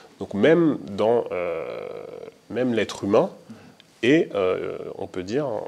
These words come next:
Speaker 1: entre guillemets, une œuvre d'art
Speaker 2: Mhm.
Speaker 1: de Dieu.
Speaker 2: D'accord. Donc, euh, David loue Dieu de ce qu'il est une créature si merveilleuse.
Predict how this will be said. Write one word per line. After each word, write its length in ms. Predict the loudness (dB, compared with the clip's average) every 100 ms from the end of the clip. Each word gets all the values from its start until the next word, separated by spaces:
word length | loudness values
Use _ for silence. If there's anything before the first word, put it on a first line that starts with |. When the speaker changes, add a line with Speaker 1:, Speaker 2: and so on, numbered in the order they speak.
| -10
Speaker 1:
entre 180 | -12 -8
guillemets, 300 | -4 2 4
une 220 | 4 0
œuvre 240 | -4 -4 0
d'art 340 | 4 4 2 -14 -14
Speaker 2:
Mhm. 80 | -14 -12 -14 -8
Speaker 1:
de 100 | -2
Dieu. 200 | -2 -2 -8 _ _ _ _ _ _ _ _ -12
Speaker 2:
D'accord. 600 | -8 -8 -6 -6 -6 -10 _ -20 -20 -18 -8
Donc, 500 | 0 0 0 -4 -6
euh, 100 | -2
David 480 | 0 2 2 0
loue 120 | 0 0
Dieu 320 | 2 4 4
de 140 | 2
ce 120 | -4
qu'il 180 | -6 -2
est 80 | -2
une 120 | -2
créature 600 | -4 -4 -2 -2 -2 0
si 220 | 0 -4
merveilleuse. 1040 | -4 -4 -4 -4 -4 0 0 0 -4 -4